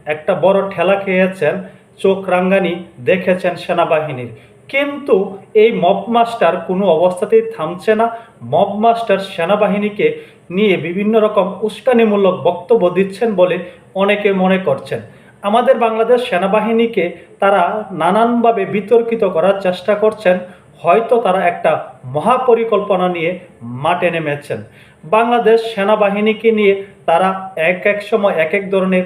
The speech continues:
বক্তব্য দিচ্ছেন, পরিস্থিতি উত্তপ্ত করার চেষ্টা করছেন। কেউ কেউ বলছেন সাজিস আলমদের হাতে এখন ফ্রন্ট লাইনে থাকার মতো কোনো ইস্যু নেই, এখন একটা মাত্র ইস্যু আছে, সেটি হলো সেনাবাহিনী।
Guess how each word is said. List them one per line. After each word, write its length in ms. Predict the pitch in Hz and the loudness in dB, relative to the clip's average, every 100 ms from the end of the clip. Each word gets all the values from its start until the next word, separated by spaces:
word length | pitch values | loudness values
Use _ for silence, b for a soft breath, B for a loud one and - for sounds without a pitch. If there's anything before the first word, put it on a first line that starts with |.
| 139 | -2
বক্তব্য 500 | 147 180 - - 185 | -2 -2 -2 -4 -2
দিচ্ছেন, 420 | 185 190 - 202 202 B B - | -4 -6 0 0 0 B B -6
পরিস্থিতি 540 | 165 190 196 233 226 254 | 0 0 0 -6 -6 -6
উত্তপ্ত 540 | 208 - 240 220 - | -8 -2 0 0 0
করার 340 | 175 170 180 180 | 0 2 0 0
চেষ্টা 320 | 165 - 147 | -4 -4 -4
করছেন। 360 | 147 - 123 113 B B B | -4 -8 -10 -10 B B B
কেউ 220 | - 226 240 | 4 6 6
কেউ 220 | 269 254 | 4 4
বলছেন 520 | 202 202 226 233 240 | 4 2 0 0 -2
সাজিস 520 | - - 170 220 220 | -4 -2 0 2 2
আলমদের 380 | 208 208 202 214 - | 2 2 4 2 0
হাতে 480 | 160 175 - 196 196 B B 165 | -2 0 0 0 -2 B B -2
এখন 500 | 180 180 - 170 208 - - - | -2 2 2 2 -2 -10 -16 0
ফ্রন্ট 300 | 175 214 240 | 2 2 2
লাইনে 260 | 233 233 | 2 2
থাকার 360 | 226 220 220 202 | 0 0 2 2
মতো 240 | 185 190 | 2 -2
কোনো 260 | - 180 180 | -2 -2 -2
ইস্যু 340 | 175 - 220 | -4 -2 0
নেই, 300 | 185 202 226 B B - | 2 2 0 B B -4
এখন 320 | 175 180 233 202 | -2 2 0 2
একটা 360 | 175 - 233 | -4 -2 0
মাত্র 300 | 233 233 233 | 2 2 2
ইস্যু 320 | 202 160 - 202 | 2 2 0 0
আছে, 300 | 202 247 240 | 2 2 0
সেটি 320 | 180 175 175 | -2 -4 0
হলো 200 | 190 214 | 2 0
সেনাবাহিনী। 640 | - 180 175 170 135 123 | 0 0 2 0 -2 -6